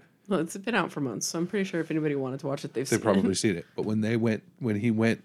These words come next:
Speaker 2: to the larping, he was going to get his, his, uh,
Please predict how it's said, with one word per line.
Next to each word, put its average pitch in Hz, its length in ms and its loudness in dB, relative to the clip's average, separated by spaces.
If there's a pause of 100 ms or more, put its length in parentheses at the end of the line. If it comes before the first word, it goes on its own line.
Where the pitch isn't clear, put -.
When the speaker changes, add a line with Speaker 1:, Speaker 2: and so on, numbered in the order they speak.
(200)
Speaker 2:
to 104 320 4
the 98 120 -2
larping, 98 500 2
he 101 120 -4
was 90 160 -2
going 92 440 -4
to 92 100 -12
get 95 280 0
his, 85 560 -8 (880)
his, 87 400 0
uh, 85 340 0